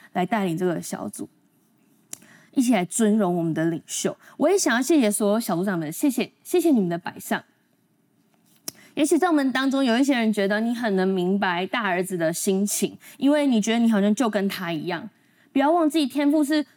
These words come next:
主动跟我们建立关系的神，他永远不会丢下我们，他会离开天上的宝座到你的身边，告诉你说他有多么的爱你，他有多么的在乎你。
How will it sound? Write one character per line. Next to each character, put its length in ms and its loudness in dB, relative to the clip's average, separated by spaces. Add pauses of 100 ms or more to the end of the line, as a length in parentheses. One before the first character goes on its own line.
主 280 2
动 260 0 (160)
跟 140 -2
我 40 0
们 200 0
建 260 -2
立 140 -2
关 180 -2
系 160 -6
的 160 -6
神， 220 -10
他 200 -2
永 300 4
远 240 2 (140)
不 100 0
会 160 2
丢 160 2
下 180 -2
我 60 0
们， 180 -6
他 160 -2
会 160 2
离 160 2
开 300 -4
天 260 -2
上 200 0
的 120 0
宝 220 0
座 220 -2
到 260 0
你 160 2
的 140 0
身 360 -2
边， 320 0 (220)
告 180 0
诉 220 -2
你 180 2
说 300 -2 (180)
他 200 -2
有 100 2
多 160 -4
么 80 -2
的 80 -6
爱 220 -6
你， 120 -4
他 300 -6
有 80 -2
多 140 -2
么 100 -2
的 80 -10
在 220 -8
乎 80 -12
你。 160 -16